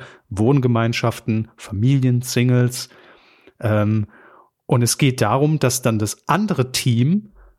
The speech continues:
eine Wohnung des anderen Teams innerhalb von achtundvierzig Stunden umgestalten und umreno-, und, und renovieren kann.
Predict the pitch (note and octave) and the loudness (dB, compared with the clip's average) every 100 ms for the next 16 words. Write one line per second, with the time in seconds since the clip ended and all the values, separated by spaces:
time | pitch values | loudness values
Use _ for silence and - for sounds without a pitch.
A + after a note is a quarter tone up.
0 | _ - C3+ D#3 F3 C3+ A2+ C3 E3+ F3+ | _ -2 -2 0 0 0 0 2 2 2
1 | G#2 A2 D#3 G3+ _ _ _ _ _ _ | 2 0 -2 -4 _ _ _ _ _ _
2 | _ _ _ _ _ B2+ - C#3+ D#3 D#3 | _ _ _ _ _ -6 -2 0 2 2
3 | - D3 D3 - - _ _ - C3 B2+ | 2 0 0 -2 -8 _ _ -4 -2 2
4 | B2 B2 B2 - D3+ - C#3 - A#2+ A#2 | 0 0 -2 -2 -4 -4 -6 -4 -6 -6
5 | - C3 B2+ C3 B2 D3 E3+ C#3 - B2+ | -2 -2 0 -4 0 2 2 0 -4 -2
6 | G#2 - A2+ G#2+ - E3 E3+ B2 A#2+ - | -4 -2 -4 -4 0 2 2 0 -2 -2
7 | C#3 D#3 B2+ B2+ A#2+ A2 C#3+ F3+ G#2+ - | -2 -2 0 2 2 2 0 2 0 -4
8 | - - | -10 -10